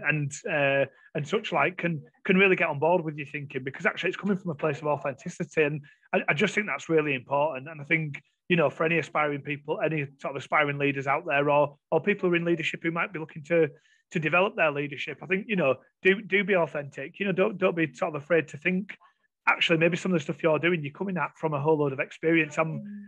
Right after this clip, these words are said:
Speaker 1: I'm forever, you know, I'm forever flabbergasted by the fact that I meet nurses who've been nurses for twenty years who go,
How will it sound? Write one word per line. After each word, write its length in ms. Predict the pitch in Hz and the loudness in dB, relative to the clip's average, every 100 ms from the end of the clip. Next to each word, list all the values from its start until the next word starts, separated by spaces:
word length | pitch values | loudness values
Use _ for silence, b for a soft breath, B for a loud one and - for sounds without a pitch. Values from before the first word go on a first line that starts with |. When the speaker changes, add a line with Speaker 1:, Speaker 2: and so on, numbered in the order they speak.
| - | -2
Speaker 1:
I'm 120 | 170 | -2
forever, 480 | 143 185 196 185 156 - - | 2 4 4 4 2 0 -2
you 80 | 185 | -2
know, 60 | |
I'm 80 | 143 | -2
forever 340 | - 175 185 | 0 2 2
flabbergasted 640 | 151 180 170 156 135 - 135 | -2 -6 -6 -4 -6 -8 -6
by 120 | 143 | -4
the 60 | 143 | -2
fact 220 | 175 170 | -4 -4
that 80 | 175 | -6
I 40 | |
meet 240 | 165 180 233 | -2 -2 0
nurses 360 | 170 165 - 143 | 0 0 0 -6
who've 140 | 131 | -6
been 140 | 143 | -6
nurses 320 | 143 147 - - | -4 -4 -8 -20
for 140 | _ | _
twenty 200 | 165 143 | -2 2
years 280 | 156 170 147 | 4 4 2
who 100 | 139 | -2
go, 360 | 143 143 139 | 4 4 4